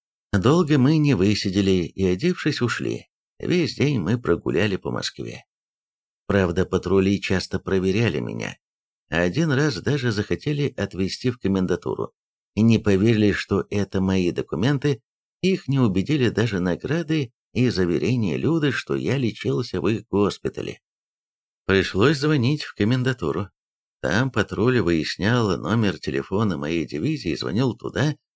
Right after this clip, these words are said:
уточняя мой возраст и внешний вид, а также мои награды. Хорошо еще, что удалось уговорить их позвонить, а не ехать разбираться в комендатуру. Вот он, главный недостаток несоответствия возраста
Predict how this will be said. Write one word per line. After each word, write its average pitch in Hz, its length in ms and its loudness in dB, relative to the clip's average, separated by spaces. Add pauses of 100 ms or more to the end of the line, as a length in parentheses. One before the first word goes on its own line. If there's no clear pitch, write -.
(260)
уточняя 101 580 0
мой 90 180 2
возраст 135 480 -4
и 87 40 0
внешний 73 420 -4
вид, 65 220 -4 (340)
а 87 100 0
также 117 400 -2
мои 80 240 0
награды. 85 640 -4 (760)
Хорошо 110 360 4
еще, 104 340 2
что 101 220 0
удалось 92 540 2
уговорить 98 560 0
их 92 160 -2
позвонить, 95 600 0
а 87 80 0
не 92 240 0
ехать 104 420 0
разбираться 90 840 -2 (380)
в - 100 -20
комендатуру. 92 760 0 (1160)
Вот 131 320 4
он, 170 200 2
главный 139 460 2
недостаток 123 720 -2
несоответствия 98 840 0
возраста 104 560 -4